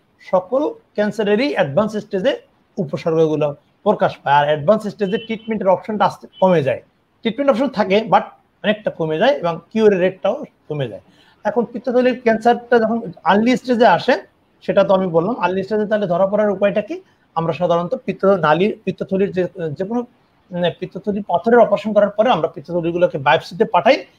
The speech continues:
Histopathological করতে biopsy, histopathology রিপোর্টে অনেক সময় দেখা যায় যে পিত্তথলির পাথরের সাথে ক্যান্সারও আছে, তখন easily তার ক্যান্সারের অপারেশনটা সাথে সাথে করে দেওয়া সম্ভব।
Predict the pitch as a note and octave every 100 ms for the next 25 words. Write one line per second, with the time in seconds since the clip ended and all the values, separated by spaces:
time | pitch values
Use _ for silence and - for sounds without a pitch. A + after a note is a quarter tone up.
0 | _ - B3+ A#3+ G3+ G3+ G#3 G#3 G#3+ G#3+
1 | G3 G3 G3 D#3+ F3 - G#3 E3 E3 F#3
2 | F3 F3+ G3 F3 E3 D#3 D#3+ D#3+ A3+ B3+
3 | F#3 F#3 E3+ D#3 - D3+ _ F3 G3 -
4 | D3+ G3+ G3+ G3+ D4 - _ _ F3 D3+
5 | E3 C#3+ A2+ - - _ G3 G3+ G3+ _
6 | _ D#4 C#4+ B3 B3+ A3 F#3 - F3 F#3
7 | E3+ E3+ D#3 D#3 F3 D3 E3+ D3+ D3 C#3+
8 | E3 D#3 C#3 C3+ D3 A#2+ C3